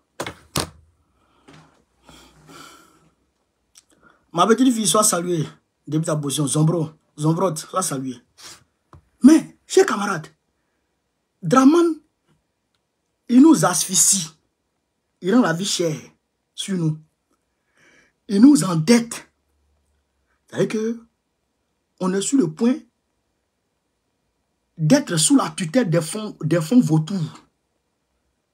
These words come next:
Des investisseurs étrangers qui vont venir prendre nos, nos, nos ressources pour aller vendre. Nos cacao, nos, nos produits agricoles,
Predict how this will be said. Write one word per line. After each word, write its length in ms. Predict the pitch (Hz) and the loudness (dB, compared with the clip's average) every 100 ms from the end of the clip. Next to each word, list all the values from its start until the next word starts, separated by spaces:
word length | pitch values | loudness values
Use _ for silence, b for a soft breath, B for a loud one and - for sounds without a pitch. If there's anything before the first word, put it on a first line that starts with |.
| - | -6
Des 180 | 147 160 | -2 -2
investisseurs 440 | 160 165 160 208 | 0 0 0 0
étrangers 400 | 160 160 165 185 | -2 -4 -2 -2
qui 100 | 190 | -2
vont 80 | 185 | -4
venir 280 | 156 165 160 | -2 -2 -4
prendre 240 | 185 185 | -6 -2
nos, 160 | 180 165 | -2 -2
nos, 300 | 170 226 226 B B - | -2 -2 -2 B B -4
nos 80 | 196 | 0
ressources 320 | 160 151 - | 0 0 -4
pour 140 | - | -6
aller 80 | 160 | -8
vendre. 360 | 147 143 117 - _ _ _ _ _ _ _ _ _ _ _ _ _ _ _ _ _ _ _ _ _ _ _ _ _ _ _ _ _ | -6 -6 -8 -18 _ _ _ _ _ _ _ _ _ _ _ _ _ _ _ _ _ _ _ _ _ _ _ _ _ _ _ _ _
Nos 200 | 180 262 | 0 0
cacao, 480 | - - 180 214 160 | 2 -2 0 0 -2
nos, 300 | 139 247 247 - | 2 0 0 -2
nos 300 | 160 240 247 | 0 2 0
produits 380 | - 160 156 190 | -4 -2 0 0
agricoles, 540 | 143 117 175 131 104 | -2 -6 -4 -6 -6